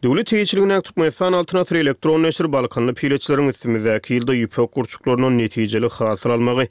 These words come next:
meýilleşdirýänliklerini habar berýär. Balkanly pileçler ýüpek gurçuklaryna göwnejä ýedegi işlerini jemleýiji tapgyrda gowuşamaýan dep günlerde dowam etdirýärler.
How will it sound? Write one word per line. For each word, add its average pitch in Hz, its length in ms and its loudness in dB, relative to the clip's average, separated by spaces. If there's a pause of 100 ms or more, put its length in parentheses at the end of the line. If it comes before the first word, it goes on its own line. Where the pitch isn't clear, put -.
(400)
meýilleşdirýänliklerini 117 1120 0
habar 117 420 -2
berýär. 123 340 -2 (400)
Balkanly 117 420 0
pileçler 185 440 0
ýüpek 160 340 0
gurçuklaryna 165 480 0
göwnejä 127 560 0
ýedegi 123 480 -2
işlerini 131 320 0
jemleýiji 110 480 -2
tapgyrda 127 440 -4 (100)
gowuşamaýan 117 720 0
dep 117 260 -4
günlerde 107 440 -2
dowam 113 340 0
etdirýärler. 127 600 -2